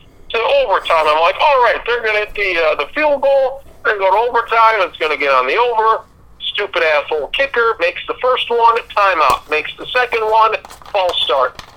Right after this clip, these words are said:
Misses the third one that counted. Uh, just a game for, for the ages.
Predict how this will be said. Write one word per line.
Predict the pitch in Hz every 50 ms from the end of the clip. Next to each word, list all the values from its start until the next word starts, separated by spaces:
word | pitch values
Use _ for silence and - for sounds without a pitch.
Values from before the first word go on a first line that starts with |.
| -
Misses | - 262 294 285 -
the | 285 277 254 226 226 226 226 -
third | 240 240 240 233 220 208
one | 214 214 208 202
that | 196 175 -
counted. | - - 202 196 185 170 151 143 143 135 143 - - - - - - - - -
Uh, | - 160 151 147 143 139 143 - - - - - - -
just | - 233 233 220 - -
a | 196 180
game | - 185 180 180 180 175 175 175 170 170 160 - -
for, | 160 156 151 147 143 139 135 - -
for | 165 156
the | 147 143 147 147
ages. | 147 139 131 - - -